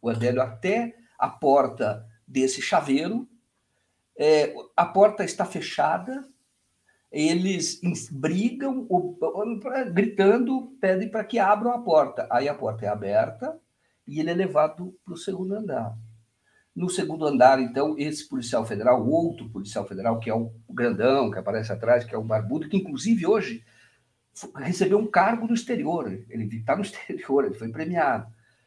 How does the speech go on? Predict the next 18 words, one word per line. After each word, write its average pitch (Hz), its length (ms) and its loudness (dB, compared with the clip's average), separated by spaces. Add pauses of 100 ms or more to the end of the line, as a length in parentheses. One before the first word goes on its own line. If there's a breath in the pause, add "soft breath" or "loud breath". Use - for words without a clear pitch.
(180)
Ele 220 160 -2
conversa 233 440 0
com 226 100 -2
a 247 40 0
Adélio 254 340 0
enquanto 226 400 0
tem 220 160 -4
um 208 160 -2
outro 302 380 4
policial 139 640 0
que 262 80 -10
faz 247 260 -4
uma 269 160 -4
live, 214 500 -4 (600)
tá? 135 280 -2 (1300)
Uma 135 100 4
live 135 400 2
não, 98 340 -6